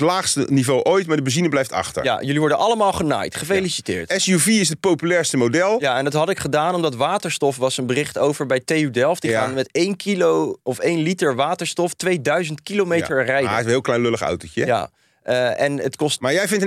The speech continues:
Speaker 1: een S U V, eh, vind jij, eh, eh, small energy dik? Small dick energy?
Speaker 2: Nou,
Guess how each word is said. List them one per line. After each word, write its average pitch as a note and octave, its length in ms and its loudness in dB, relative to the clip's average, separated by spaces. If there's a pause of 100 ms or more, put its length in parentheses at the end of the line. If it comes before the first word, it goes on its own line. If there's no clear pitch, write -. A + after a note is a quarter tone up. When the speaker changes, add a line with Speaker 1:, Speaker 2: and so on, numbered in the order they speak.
Speaker 1:
een F#3+ 100 0
S - 60 -2
U D#3+ 100 2
V, A#2+ 80 -2
eh, G#3 320 2
vind F3+ 160 0
jij, E3+ 220 4
eh, D3 540 2
eh, B2 40 -4
small E3 300 2
energy C3+ 420 0
dik? F2 360 -6 (200)
Small B2 340 -2
dick B2+ 200 -4
energy? F#2+ 240 -6
Speaker 2:
Nou, E3+ 340 0